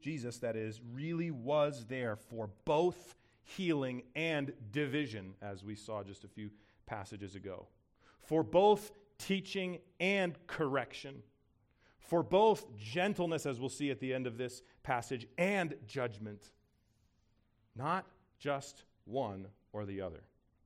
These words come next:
And yes, those Old Testament prophecies really did say that the Messiah would come to judge and to bring vengeance and to save Israel from her enemies. But it also said that the good news would be preached to the poor,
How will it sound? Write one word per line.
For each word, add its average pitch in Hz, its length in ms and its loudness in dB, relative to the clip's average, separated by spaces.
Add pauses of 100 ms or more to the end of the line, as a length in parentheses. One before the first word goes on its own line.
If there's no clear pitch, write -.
(1080)
And 117 160 -6
yes, 139 300 0
those 123 200 -2
Old 127 220 -2
Testament 131 400 -6
prophecies 139 600 -4 (260)
really 151 360 6
did 165 260 4
say 135 240 -2
that 117 120 -2
the 127 80 -4
Messiah 139 460 2
would 143 220 -2
come 160 220 -2
to 175 140 -4
judge 139 600 6 (220)
and 139 160 -2
to 156 100 -4
bring 151 300 0
vengeance 156 680 0 (160)
and 151 160 0
to 160 100 -4
save 185 440 0
Israel 147 360 2
from 143 240 -2
her 131 160 -2
enemies. 180 320 0
But 151 100 0
it 156 80 2
also 190 340 2
said 190 520 0 (180)
that 185 160 0
the 190 80 0
good 156 340 -2
news 208 380 2
would 165 140 4
be 185 80 -2
preached - 560 -6
to 180 120 -4
the 180 100 -2
poor, 220 520 -2